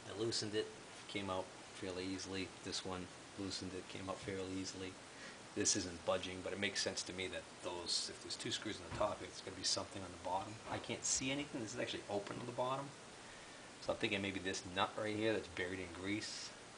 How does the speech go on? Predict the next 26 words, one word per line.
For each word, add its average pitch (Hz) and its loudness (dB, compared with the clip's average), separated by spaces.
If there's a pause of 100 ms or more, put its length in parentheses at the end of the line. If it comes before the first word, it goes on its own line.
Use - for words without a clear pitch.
(1500)
Looks 98 -8
like 92 -4
that's 95 -2
a 95 -6
stud 98 2
that 101 0
it's - -6
on. 98 0 (2250)
That 98 -2
also 95 4 (100)
acts - -2
as 98 -2 (760)
probably, 101 2 (1700)
it's - -4
the 101 -6
shaft, 101 4
end 98 -2
of 92 -2
the 87 -2
shaft 101 2
for - -8
this 98 0
gear 104 -2
to 110 4
ride 113 6
on. 120 0